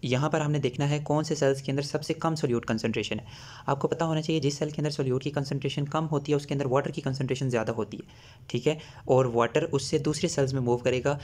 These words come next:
उन सेल्स के अंदर जहाँ पर सोल्यूट की कंसंट्रेशन ज़्यादा होगी और वाटर कम होगा। अब यहाँ पर देखिए सी में से वाटर मूव कर रहा है डी के अंदर भी और बी के अंदर भी, ठीक है, और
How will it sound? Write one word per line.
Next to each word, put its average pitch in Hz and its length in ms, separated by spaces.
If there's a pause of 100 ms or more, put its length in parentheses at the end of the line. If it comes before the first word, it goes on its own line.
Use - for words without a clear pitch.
(220)
उन 156 140
सेल्स 135 240
के 139 100
अंदर 135 140
जहाँ 131 280
पर 156 240 (240)
सोल्यूट 123 340
की 139 80
कंसंट्रेशन 135 480
ज़्यादा 117 300
होगी 156 300
और 127 120
वाटर 113 300 (100)
कम 135 120
होगा। 107 340 (340)
अब 139 160
यहाँ 139 160
पर 156 80
देखिए 151 280
सी 147 220
में 160 100
से 156 220 (280)
वाटर 117 240
मूव 147 220
कर 143 160
रहा 135 180
है 135 160
डी 113 200
के 123 120
अंदर 139 200
भी 139 180
और 147 300 (360)
बी 147 180
के 156 100
अंदर 107 200
भी, 110 100 (340)
ठीक - 180
है, 156 140 (420)
और 123 500